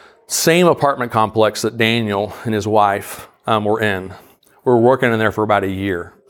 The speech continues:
And I remember one specific night, there was a taxi driver. He's sitting out there.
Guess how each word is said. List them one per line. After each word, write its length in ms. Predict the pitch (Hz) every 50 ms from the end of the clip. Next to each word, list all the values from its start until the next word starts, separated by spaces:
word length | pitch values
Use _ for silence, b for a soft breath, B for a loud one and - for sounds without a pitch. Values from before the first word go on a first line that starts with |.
| B B B B B B
And 120 | B - 110
I 20 |
remember 240 | 123 139 143 139 117
one 240 | 107 113 127 143 147
specific 560 | - - 143 135 - - 147 131 135 135 -
night, 380 | 123 117 117 117 110 104 101
there 100 | - 110
was 120 | 107 95 95
a 60 | 101
taxi 560 | - - - 123 120 113 - - 110 95 92
driver. 420 | 104 107 110 98 98 98 98 104 95
He's 160 | 107 110 -
sitting 300 | - - 147 143 - 135
out 200 | 127 120 110 -
there. 340 | 104 98 98 98 101 -